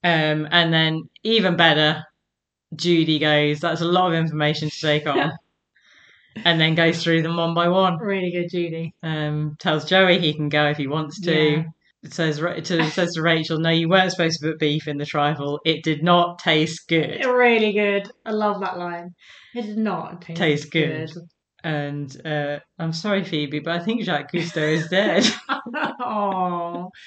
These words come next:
Speaker 2: gutted.
Speaker 1: Um, I love it. It's, yeah, it sort of goes point by point,
Speaker 2: Yeah.
Speaker 1: and then obviously turns to then, uh, Monica and
Speaker 2: Mm. And for once, Monica isn't the one who gets it in the ear.
Speaker 1: No, finally, Ross gets some, uh,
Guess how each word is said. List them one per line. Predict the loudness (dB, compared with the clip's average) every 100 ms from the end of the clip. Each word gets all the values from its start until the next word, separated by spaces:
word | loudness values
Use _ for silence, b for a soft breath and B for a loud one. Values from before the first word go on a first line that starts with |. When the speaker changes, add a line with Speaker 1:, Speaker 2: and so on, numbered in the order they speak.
| B -20 B
Speaker 2:
gutted. | -8 -6 -6 -8 -12 -14 _ B B B B B B 2
Speaker 1:
Um, | 4 6 4 2
I | 4
love | 10 10
it. | 10 6
It's, | 4 2
yeah, | 6 6
it | 6
sort | 4 2
of | 6
goes | 6 4 4
point | 4 6
by | 4
point, | 4 2 4 4
Speaker 2:
Yeah. | 2 2
Speaker 1:
and | 2
then | 0
obviously | 0 -4 -4 -4
turns | 0 0 -2
to | -6
then, | -4 -2 -4 -6
uh, | -6 -6 -6 -6 -8 -10 _ _ _ _ _ _
Monica | -10 -8 -8 -10 -10 -8 -6
and | -4 -4 -6
Speaker 2:
Mm. | -8 -12 -14 -16 _ _
And | -2 -2 -2
for | -4
once, | 0 2 0 -2 -8 -10 -20 -20 _ _ -6
Monica | -2 0 -2 -2 -2
isn't | -2 -2 -4
the |
one | -2 -2
who | -2
gets | -4 -6 -8
it | -6
in | -4
the | -2
ear. | 0 0 -2 0
Speaker 1:
No, | 4 8 10 12 10 6 4
finally, | 6 6 8 6 6 6
Ross | 8 8 6
gets | 2 2 4
some, | 4 4 4
uh, | 4 6